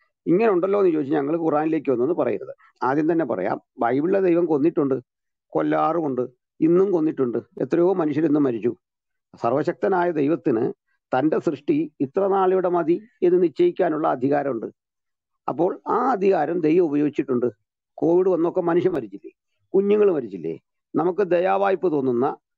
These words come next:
മനുഷ്യന്റെ ദൃഷ്ടിയിൽ ക്രൂരമെന്ന് തോന്നുന്ന നിരവധി കാര്യങ്ങൾ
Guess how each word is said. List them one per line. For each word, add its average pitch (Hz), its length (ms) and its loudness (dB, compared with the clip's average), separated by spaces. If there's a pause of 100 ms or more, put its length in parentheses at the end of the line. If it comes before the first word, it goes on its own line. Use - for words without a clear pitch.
(240)
മനുഷ്യന്റെ 175 400 0
ദൃഷ്ടിയിൽ 170 400 0
ക്രൂരമെന്ന് 175 520 0
തോന്നുന്ന 120 440 -2 (140)
നിരവധി 175 460 2
കാര്യങ്ങൾ 131 500 -2